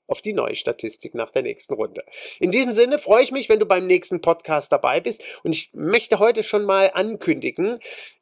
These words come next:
ich habe Premieren in meinem Podcast. Ich habe Premieren mit Menschen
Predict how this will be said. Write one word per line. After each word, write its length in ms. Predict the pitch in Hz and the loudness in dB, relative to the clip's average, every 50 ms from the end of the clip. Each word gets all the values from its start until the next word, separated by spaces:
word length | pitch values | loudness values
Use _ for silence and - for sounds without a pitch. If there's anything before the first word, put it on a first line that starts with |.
| _ - | _ -4
ich 240 | 196 185 - - | -4 -4 -2 -2
habe 680 | 185 196 202 214 208 190 208 202 196 190 190 185 170 _ _ _ _ _ _ _ _ _ _ _ _ _ _ _ _ | 0 0 0 0 2 2 4 4 4 4 2 0 -2 _ _ _ _ _ _ _ _ _ _ _ _ _ _ _ _
Premieren 800 | - - 185 185 185 180 202 196 185 156 123 101 82 - - _ - | -2 0 0 0 2 2 2 2 2 0 -4 -8 -10 -12 -18 _ -8
in 160 | - 135 123 | -6 -4 -4
meinem 220 | 120 104 98 98 | -2 -4 -4 -4
Podcast. 720 | - - 107 - - - - 101 - 107 107 - - - - _ _ _ _ _ _ - | -4 -6 -6 -6 -6 -10 -14 -12 -12 -12 -14 -14 -16 -18 -20 _ _ _ _ _ _ -6
Ich 140 | - 156 175 | -4 -2 0
habe 240 | 180 202 202 202 | 2 2 2 2
Premieren 840 | 202 - - 170 160 147 135 143 151 175 202 196 233 240 240 233 233 - - - - _ _ _ _ _ - | 0 0 0 0 0 0 0 2 2 2 2 2 0 -4 -4 -6 -12 -14 -20 -20 -20 _ _ _ _ _ -6
mit 180 | 151 156 - | -6 -4 -2
Menschen 680 | 156 143 147 165 196 208 - - 247 269 311 320 320 - | 2 2 2 2 0 -4 -8 -8 -6 -6 -6 -8 -8 -10